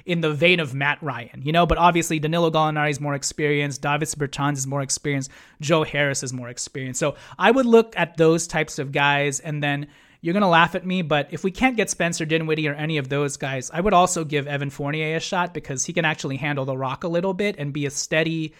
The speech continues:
sort of facilitator for you outside of the fact that he can do a lot of those, like, poor man's Goran Dragic-y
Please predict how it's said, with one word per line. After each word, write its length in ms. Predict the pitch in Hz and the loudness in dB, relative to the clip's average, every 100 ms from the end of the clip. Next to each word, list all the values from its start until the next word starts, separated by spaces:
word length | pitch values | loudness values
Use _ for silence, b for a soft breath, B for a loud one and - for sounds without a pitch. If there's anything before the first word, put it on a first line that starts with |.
| b | b
sort 300 | - - 175 | -8 0 2
of 100 | 151 | 2
facilitator 760 | 151 147 - 151 151 - 143 139 | -2 -2 0 0 0 -2 -4 -4
for 160 | - | -6
you 280 | 143 135 139 | -4 -4 -4
outside 340 | 135 139 156 139 | -6 -2 0 0
of 60 | |
the 80 | 135 | -4
fact 320 | - 135 131 | -6 -8 -8
that 100 | - | -10
he 100 | 135 | -8
can 200 | 143 139 | -6 -4
do 340 | 139 143 139 139 B B - | -2 -2 -4 -6 B B -6
a 100 | 160 | -2
lot 280 | 147 147 160 | 2 2 2
of 200 | 147 143 | 0 -2
those, 380 | 143 143 143 | 0 2 0
like, 320 | 143 135 135 b b b b - | -2 -4 -6 b b b b 0
poor 380 | - 233 226 | 4 8 8
man's 680 | 220 196 190 190 190 160 139 | 6 4 4 4 0 -4 -8
Goran 500 | 147 147 160 160 147 | -8 0 4 4 2
Dragic-y 840 | 135 135 143 139 135 - 143 135 | 2 4 4 2 -4 -6 -8 -6